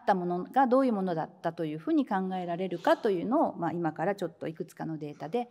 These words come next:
えー、見ていきたいというふうに思います。えー、グラフちょっと複雑かもしれないのですが、なるべくわかりやすいようにご説明したいと思いますので、えー、ちょっと注意深く、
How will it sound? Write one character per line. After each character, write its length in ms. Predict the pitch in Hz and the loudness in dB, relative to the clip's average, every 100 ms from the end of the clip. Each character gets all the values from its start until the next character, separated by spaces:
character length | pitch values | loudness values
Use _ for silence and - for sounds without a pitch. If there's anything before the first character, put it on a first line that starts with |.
| _ _ - | _ _ -10
え 60 | |
ー、 20 | 180 | -8
見 140 | 185 | -4
て 100 | 185 | -4
い 80 | 151 | -6
き 80 | - | -8
た 140 | 147 | -10
い 60 | 143 | -10
と 120 | - | -12
い 60 | |
う 20 | 156 | -10
ふ 120 | 269 | -2
う 60 | |
に 120 | 269 175 | 0 0
思 180 | 151 | -6
い 60 | 147 | -10
ま 120 | 151 | -12
す。 180 | - _ _ _ _ _ _ _ _ _ _ _ _ _ _ _ | -16 _ _ _ _ _ _ _ _ _ _ _ _ _ _ _
え 420 | 82 80 - - 196 _ - | -8 -8 -10 -18 -20 _ -8
ー、 60 | |
グ 80 | 175 | 0
ラ 120 | 190 | 0
フ 120 | 175 | 0
ち 100 | 160 | -2
ょ 20 | 269 | -2
っ 40 | |
と 300 | - 147 - | 0 -6 -6
複 200 | - 196 | -6 -2
雑 280 | 190 180 170 | 0 -2 -4
か 120 | 185 | -2
も 100 | 180 | -2
し 100 | 165 | -4
れ 120 | 160 160 | -6 -4
な 100 | 147 | -4
い 60 | |
の 100 | 151 | -4
で 80 | 143 | -8
す 140 | - | -4
が、 280 | 220 254 - | 4 4 4
な 120 | 175 | -2
る 80 | 190 | 0
べ 100 | 190 | -2
く 120 | 190 | 0
わ 80 | 180 | -2
か 120 | 170 185 | 0 -2
り 100 | 180 | -2
や 120 | 170 | -6
す 160 | - | -4
い 80 | 180 | -6
よ 120 | 160 | -4
う 20 | 170 | -6
に 80 | |
ご 100 | 220 | -6
説 260 | 202 190 185 | -4 -4 -4
明 180 | 165 160 | -6 -6
し 60 | |
た 120 | - 156 | -8 -10
い 80 | |
と 100 | - | -10
思 160 | - - | -16 -14
い 60 | - | -12
ま 120 | - | -14
す 140 | - | -14
の 100 | - | -8
で、 220 | 185 175 _ _ - | -4 -4 _ _ -20
え 60 | |
ー、 20 | |
ち 80 | - | -12
ょ 40 | 160 | -12
っ 20 | |
と 100 | 156 | -12
注 160 | - 190 | -2 -2
意 100 | 180 | -2
深 220 | 185 160 | -6 -10
く、 220 | 160 - | -10 -12